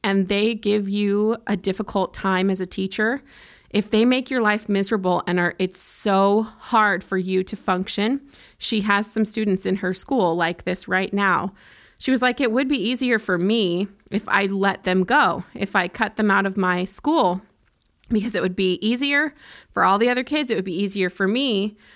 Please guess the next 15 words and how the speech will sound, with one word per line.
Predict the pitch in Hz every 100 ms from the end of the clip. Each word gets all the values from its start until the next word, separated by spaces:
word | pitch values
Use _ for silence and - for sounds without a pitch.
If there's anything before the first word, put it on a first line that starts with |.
| - _ _
But | 247
in | 247 240
the | 220
long | 202 185 190 220
run, | 240 277 311
is | - 220 208
that | 202 -
the | 233
best | 208 196 208 - -
thing | - 214 208
for | 214 196
an | 185 180
educator | 196 220 233 202 190
to | -
do | 185 185 175 170 175